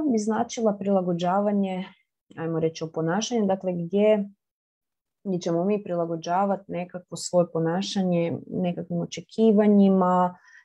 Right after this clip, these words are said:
ili maknut malo svoje potrebe, svoj integritet sa strane da bismo bili u nekakvoj situaciji, eh, da je drugoj osobi to odgovara. Drugim riječima, kad pozivamo u suradnju, em,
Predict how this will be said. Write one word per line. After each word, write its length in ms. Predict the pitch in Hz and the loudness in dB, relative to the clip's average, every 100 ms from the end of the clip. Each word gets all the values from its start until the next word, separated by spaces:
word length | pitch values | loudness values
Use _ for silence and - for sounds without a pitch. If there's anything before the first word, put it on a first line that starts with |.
| _ | _
ili 580 | 202 214 208 208 202 196 | 4 6 6 6 4 2
maknut 460 | 185 196 202 196 180 | 2 2 2 -4 -4
malo 240 | 190 180 | -2 -2
svoje 460 | 180 - 214 214 202 | -4 -4 -2 -2 -2
potrebe, 380 | 185 180 160 160 | -4 -4 -8 -8
svoj 200 | - 196 | -6 -6
integritet 480 | 180 170 170 175 175 | -6 -8 -6 -8 -8
sa 80 | 160 | -10
strane 540 | - 190 214 233 196 | -4 -2 2 2 2
da 320 | - 170 190 202 | -2 0 2 2
bismo 240 | 202 180 | 0 -2
bili 160 | 175 180 | -2 -2
u 40 | |
nekakvoj 380 | 170 175 170 165 | -2 -4 -8 -12
situaciji, 840 | - 160 170 170 180 - 190 175 170 | -16 -8 0 2 2 -2 0 2 0
eh, 960 | - _ - - _ - 113 156 156 - _ _ _ _ _ - | -4 _ -20 -20 _ 0 4 4 2 -2 _ _ _ _ _ 0
da 100 | 196 | 4
je 80 | 196 | 6
drugoj 280 | 196 202 180 | 8 8 6
osobi 360 | 180 175 165 | 6 0 -2
to 100 | 165 | 0
odgovara. 600 | 151 143 147 147 - - | -2 -2 -6 -6 -8 -10
Drugim 320 | 165 175 180 165 | -8 -4 -2 0
riječima, 420 | 175 196 202 175 | -2 -2 -6 -6
kad 120 | 170 - | -10 -4
pozivamo 540 | 185 208 180 151 156 | 0 0 0 -2 -6
u 60 | 156 | -10
suradnju, 680 | - 160 160 180 233 262 285 | -8 -4 0 2 4 4 4
em, 1040 | 269 _ _ _ _ - 175 175 175 - | 0 _ _ _ _ 0 4 4 2 -2